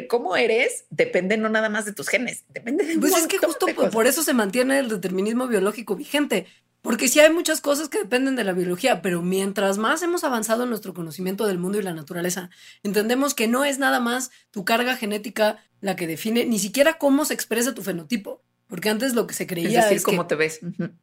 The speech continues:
Speaker 2: Exacto, tus genes, gene-, genotipo igual a fenotipo, ¿no? Que la ca-, los genes que tengas y cómo interactúan entre sí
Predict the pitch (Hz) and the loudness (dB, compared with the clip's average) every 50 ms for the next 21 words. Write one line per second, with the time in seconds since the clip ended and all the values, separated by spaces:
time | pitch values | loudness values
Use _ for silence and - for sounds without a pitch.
0 | _ _ - 196 - - 220 220 190 - 170 - - _ - 202 180 - - 262 | _ _ -6 -4 0 2 2 2 2 -2 -8 -8 -8 _ -8 -4 -2 2 4 4
1 | 311 349 415 440 480 - - - _ _ _ _ _ _ - - 202 208 214 240 | 6 6 4 2 0 -2 -6 -10 _ _ _ _ _ _ -4 -2 0 2 2 0
2 | 220 - 226 220 220 220 196 294 285 - - - - - 208 190 214 247 262 240 | 0 0 -2 0 0 0 -2 -2 -2 0 0 -2 0 0 0 4 4 4 6 6
3 | 233 247 277 240 - 220 185 180 170 - 208 175 147 - - - - 208 240 285 | 4 2 2 0 -2 -2 -2 -2 -2 -4 -6 -8 -8 -10 -14 -10 -6 -6 -6 -4
4 | - - 190 175 170 170 165 - 196 190 180 170 170 165 - - 240 262 277 254 | -2 -2 -2 -2 -2 -4 -4 -2 -4 -2 -2 -4 -6 -6 -2 0 0 0 0 -4
5 | - 202 180 226 233 240 240 226 214 - 214 214 220 220 196 196 175 165 - - | -4 -4 -4 -2 -2 -2 -2 -4 -2 -4 -2 -2 -2 -2 -2 -4 -6 -6 -6 -4
6 | 196 190 190 180 180 - - - - 277 320 440 | -4 -4 -4 -4 -6 -8 -6 -4 2 2 2 2